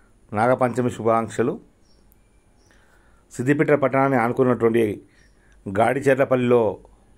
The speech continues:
ఉన్న కోటి పడగల సంతాన నాగదేవత ఆలయానికి మనం ఇప్పుడు వెళ్దాం.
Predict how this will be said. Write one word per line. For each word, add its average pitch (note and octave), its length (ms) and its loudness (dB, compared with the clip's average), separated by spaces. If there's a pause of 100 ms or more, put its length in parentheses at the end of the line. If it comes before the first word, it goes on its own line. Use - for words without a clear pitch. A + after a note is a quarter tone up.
(420)
ఉన్న A#2+ 320 -2 (1040)
కోటి C#3 240 0
పడగల C#3+ 340 2
సంతాన C3+ 480 -2
నాగదేవత B2 600 0 (1500)
ఆలయానికి B2+ 420 2
మనం A#2+ 140 -2
ఇప్పుడు G2+ 180 -4
వెళ్దాం. G#2+ 320 0